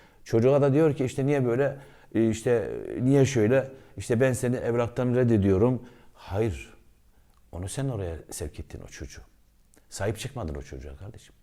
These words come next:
Çıkmadın o çocuğa. Çocuk yirmi yaşına geldi. Yirmi beş yaşına geldi, tamam mı? Nefis tam gençlik galayanda, galayanda. Oo, efendime söyleyeyim. E, bugün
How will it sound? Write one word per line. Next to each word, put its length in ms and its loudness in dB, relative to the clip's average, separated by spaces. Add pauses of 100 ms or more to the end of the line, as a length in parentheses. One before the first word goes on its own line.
(720)
Çıkmadın 440 -8
o 60 -6
çocuğa. 300 -14 (1300)
Çocuk 280 2
yirmi 240 6
yaşına 340 4
geldi. 320 2 (680)
Yirmi 240 4
beş 180 4
yaşına 320 2
geldi, 360 2
tamam 260 -2
mı? 160 -2 (320)
Nefis 400 -4
tam 240 -4
gençlik 440 -4
galayanda, 500 -2 (120)
galayanda. 500 -4 (200)
Oo, 640 -4 (260)
efendime 380 -4
söyleyeyim. 480 -2 (280)
E, 120 2
bugün 440 2